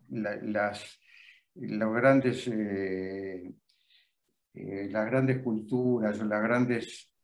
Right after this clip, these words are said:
eh, situaciones de, de, de, de investigación, de buen vivir de la humanidad,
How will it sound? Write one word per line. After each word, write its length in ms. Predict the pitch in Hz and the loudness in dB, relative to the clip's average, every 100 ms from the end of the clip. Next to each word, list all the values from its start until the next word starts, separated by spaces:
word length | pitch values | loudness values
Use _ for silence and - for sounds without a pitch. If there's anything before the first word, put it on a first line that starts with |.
| - | -12
eh, 360 | 95 95 95 | -10 -8 -10
situaciones 1000 | 92 110 - 107 - 127 120 110 104 104 | -8 -6 -4 -4 0 2 2 0 -2 -4
de, 220 | 104 101 | -4 -4
de, 640 | 98 98 95 95 92 92 92 | -4 -4 -4 -4 -6 -6 -8
de, 400 | 92 104 92 90 | -8 -6 -6 -8
de 140 | 98 | -8
investigación, 1120 | 104 104 101 104 98 98 - 120 120 113 107 104 | -8 -8 -8 -8 -6 -8 -4 -2 2 2 0 -2
de 100 | 98 | -4
buen 240 | 110 107 | -4 -2
vivir 380 | 110 107 117 110 | 0 0 0 -2
de 80 | - | -4
la 100 | 101 | -4
humanidad, 640 | 104 101 104 107 117 | -2 -2 -2 -2 -2